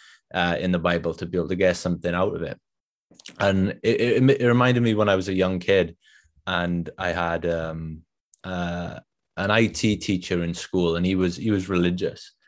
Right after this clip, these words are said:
And I was young at the time. I thought I was this really smart, edgy guy. I, I just read, uh, Richard Dawkins for the first time, and I'll go on record now to say I really don't like Richard Dawkins.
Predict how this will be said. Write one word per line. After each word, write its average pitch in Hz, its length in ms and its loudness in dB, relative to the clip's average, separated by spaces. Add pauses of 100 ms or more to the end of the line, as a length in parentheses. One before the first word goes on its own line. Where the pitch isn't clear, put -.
(480)
And 90 260 4
I 92 140 4
was 90 420 2
young 101 380 2
at 98 100 0
the 95 60 -4
time. 95 360 2
I 90 120 2
thought 92 320 -2
I 92 140 2
was 87 260 -4
this - 560 -6 (220)
really 98 340 0
smart, 98 720 2
edgy 92 400 -4
guy. 95 480 4
I, 90 100 -2 (460)
I 95 80 -2
just 104 420 2
read, 98 440 6
uh, 87 340 4 (500)
Richard 101 400 -4
Dawkins 95 500 2
for - 80 -8
the 95 100 -4
first 95 380 0
time, 92 360 2
and 87 220 -2 (280)
I'll 92 100 2
go 92 120 4
on 90 100 4
record 90 360 2
now 90 160 4
to 82 120 -4
say 87 220 0
I 87 260 -2 (220)
really 101 300 2
don't 92 180 4
like 92 200 0
Richard 87 260 -6
Dawkins. 87 540 -4